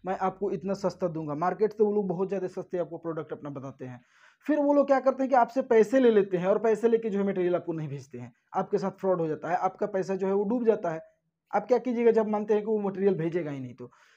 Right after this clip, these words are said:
इस बीच में आपको क्या करना है, आपको सबसे बड़ी बात आपके लिए क्या है कि अगर आपके पास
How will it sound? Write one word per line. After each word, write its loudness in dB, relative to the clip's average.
इस 4
बीच 4
में 4
आपको 2
क्या 4
करना -2
है, -12
आपको 4
सबसे 8
बड़ी 6
बात 6
आपके 4
लिए 4
क्या 6
है 10
कि 2
अगर 6
आपके 4
पास 0